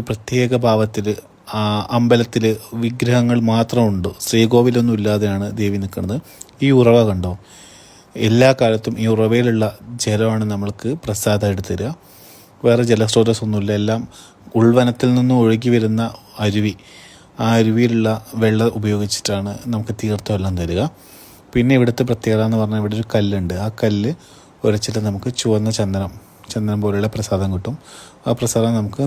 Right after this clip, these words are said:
നെറ്റിയിലിടാം. പിന്നെ ദേവിക്ക് കാവലായി എപ്പോഴും വാനരന്മാരുണ്ട്.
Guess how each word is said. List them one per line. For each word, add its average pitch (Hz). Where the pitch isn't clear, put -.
നെറ്റിയിലിടാം. 90
പിന്നെ 117
ദേവിക്ക് 113
കാവലായി 117
എപ്പോഴും 110
വാനരന്മാരുണ്ട്. 117